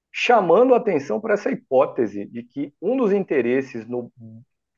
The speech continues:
do bolsonarismo no hacker era violar as urnas eletrônicas para provar que elas eram passíveis de fraude e, com isso, melar a nossa eleição.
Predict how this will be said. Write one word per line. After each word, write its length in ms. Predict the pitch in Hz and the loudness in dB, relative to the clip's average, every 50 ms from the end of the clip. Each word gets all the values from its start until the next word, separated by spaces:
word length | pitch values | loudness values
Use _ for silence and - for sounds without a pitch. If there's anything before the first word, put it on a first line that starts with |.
| _ _ _ _ _ _ | _ _ _ _ _ _
do 180 | 110 - 175 | 0 2 2
bolsonarismo 920 | 196 196 190 175 - - 175 151 135 127 113 104 104 101 92 101 104 98 - - | 4 4 4 2 2 2 0 0 2 2 0 0 -2 -6 -10 -12 -14 -16 -12 -6
no 160 | 120 156 165 | -2 -2 -2
hacker 640 | 123 107 110 131 170 190 - _ - 107 - - - _ _ _ _ | 0 2 2 0 0 0 -4 _ -6 -6 -6 -6 -10 _ _ _ _
era 540 | 165 156 143 147 165 196 208 220 233 233 - _ _ _ _ _ _ _ _ _ _ _ _ _ _ _ _ _ _ _ _ _ | 0 2 2 2 2 2 2 0 -2 -4 -10 _ _ _ _ _ _ _ _ _ _ _ _ _ _ _ _ _ _ _ _ _
violar 880 | 110 107 110 - 226 269 311 285 226 190 156 143 139 147 - - 247 226 | -20 -12 -6 -2 0 4 4 6 6 6 6 6 6 4 4 2 0 -2
as 160 | 160 131 127 | -2 -2 -2
urnas 300 | 131 127 123 127 113 120 | -4 -4 -4 -6 -6 -6
eletrônicas 920 | 117 110 104 101 - _ _ _ - 101 107 123 165 196 - - - - _ _ _ _ _ _ _ _ _ _ _ _ | -6 -6 -6 -8 -10 _ _ _ -12 -10 -8 -8 -10 -12 -16 -20 -20 -20 _ _ _ _ _ _ _ _ _ _ _ _
para 180 | - 151 160 147 | -4 -2 -2 0
provar 540 | - - 240 240 185 131 139 160 185 196 - | 2 4 4 4 6 6 4 4 4 2 0
que 120 | - 202 | 0 0
elas 300 | 214 202 180 135 117 113 | 2 2 2 2 2 2
eram 260 | 151 196 262 254 254 | 2 2 2 2 0
passíveis 540 | - 196 156 - - - 123 113 120 139 147 | 0 -2 -2 -2 -4 -8 -10 -8 -6 -6 -6
de 100 | 240 240 233 - | -6 -8 -8 -6
fraude 480 | - - 131 135 151 175 190 262 269 | -2 2 2 2 2 0 -2 -8 -12
e, 60 | 233 | -14
com 180 | - _ - - | -16 _ -10 -8
isso, 220 | - 311 - - | -8 -8 -10 -10
melar 300 | 262 285 285 202 135 139 | -10 -6 -2 2 2 2
a 60 | 165 190 | 2 0
nossa 220 | 214 196 - - | -4 -8 -10 -12
eleição. 540 | 131 135 147 143 - - - 120 117 113 113 | -12 -10 -10 -10 -10 -10 -8 -8 -8 -8 -8